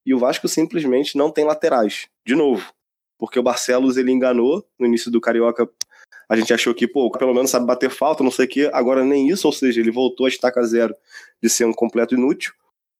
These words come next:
E a gente não tem lateral direito, porque, né, o cara que tá jogando na lateral direita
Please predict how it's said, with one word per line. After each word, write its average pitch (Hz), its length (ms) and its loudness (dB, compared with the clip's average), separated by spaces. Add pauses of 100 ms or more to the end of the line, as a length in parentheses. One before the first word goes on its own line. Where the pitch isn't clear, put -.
(160)
E 147 140 0
a 156 40 2
gente 165 200 -2
não 196 80 2
tem 185 100 0
lateral 196 240 0
direito, 254 380 0
porque, - 340 -2
né, 151 160 2
o - 680 -20
cara 120 140 0
que - 60 -6
tá 123 80 2
jogando 123 260 2
na 123 80 2
lateral 123 240 0
direita 123 400 0